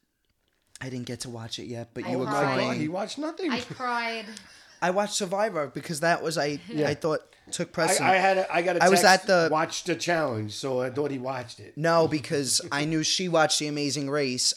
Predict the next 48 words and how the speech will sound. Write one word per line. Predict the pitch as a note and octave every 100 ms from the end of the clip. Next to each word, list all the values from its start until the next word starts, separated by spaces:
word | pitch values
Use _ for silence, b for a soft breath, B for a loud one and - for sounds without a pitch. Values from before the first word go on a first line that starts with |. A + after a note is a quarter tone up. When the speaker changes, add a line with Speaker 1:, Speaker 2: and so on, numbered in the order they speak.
| -
Speaker 1:
I | C3+
knew | C#3+ C#3+
that | C3+ A2+
you | C#3
watched | C#3 C#3
Survivor | - C#3+ C#3 D#3 C#3
already, | C3+ C3 B2 A#2+
but | B2+
I | B2
didn't | B2+ A#2
know | B2+
if | A#2+
anyone | C3 B2 A#2+
watched | A#2 A2 -
the | A2+
challenge | C3+ A2+ G#2
Speaker 3:
Got | C3+ G2
Speaker 1:
or |
Speaker 3:
it. |
Speaker 1:
not. | F#2 -
So | - - A#2
I |
was | A2+ A#2
like, | D#3+ G#3+ B2+
"At | C3
least | C3+ -
Speaker 2:
Um, | C#3
Speaker 1:
that | B2
way | B2
we'll | A#2
cover | - B2+ B2
all | A#2+
the | G#2+
bases." | A2 A#2 - F#2+ -
Speaker 2:
I | A3+ F3+
Speaker 3:
First | E3+
Speaker 2:
cried | C4 B3
Speaker 3:
off |
Speaker 2:
at | C4 C4+
The | C4+
Amazing | B3 B3 B3 A#3+
Race. | A3+ G3+ G#3 - - G#3+
Derek | C#4 D#4 E4+
and | D4
Claire, | - B3+ A#3+ A#3+
yeah, | A#3 G3+ -
great, | A3 A3+ B3
congrats. | B3+ B3 G#3+ G3 G3+ C#4+ - -